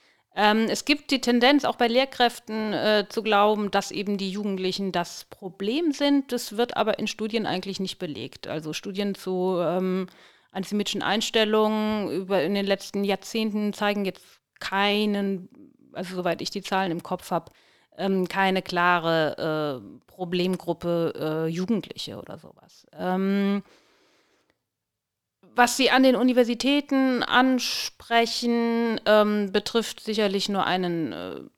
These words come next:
Teil der jungen Leute. Ähm, das sind aktivistische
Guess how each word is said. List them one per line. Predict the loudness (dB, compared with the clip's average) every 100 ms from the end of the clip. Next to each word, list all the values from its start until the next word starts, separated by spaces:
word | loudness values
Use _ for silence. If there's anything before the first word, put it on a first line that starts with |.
| -14
Teil | -2 4 4 4 4
der | 4
jungen | 4 2 2
Leute. | 4 4 4 2 0 0 0 -8 _ _ _ _
Ähm, | -4 0 0 0 0 0 0 0 -4 _ _ _ _ _ _
das | -6 -6 -6 -12 -16 -20
sind | -10 -4 -4 -4 -12 -10 -10 -2
aktivistische | -2 -2 -10 0 0 0 -4 -2 0 2 2 2 0